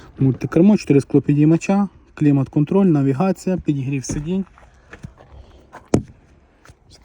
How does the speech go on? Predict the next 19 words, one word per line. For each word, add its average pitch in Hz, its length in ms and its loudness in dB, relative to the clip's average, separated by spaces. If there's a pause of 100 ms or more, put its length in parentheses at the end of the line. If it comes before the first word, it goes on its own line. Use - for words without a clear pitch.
такий - 180 -20
автомобіль. 143 600 -8 (1500)
Кого 135 200 -6
цікавить 139 400 -4
такий - 240 -8
Nissan 139 320 -8
Qashqai, 180 480 -6
телефонуйте. 131 680 -8 (2250)
Volkswagen 156 640 -4
Tiguan, 180 480 -2 (200)
авто 139 420 -4 (680)
дві 156 100 -14
тисячі 156 260 -14
дванадцятого 147 500 -10
року, 202 260 -8
два 143 260 -6
літра 139 300 -12
бензин, 160 440 -10
сто 165 360 -6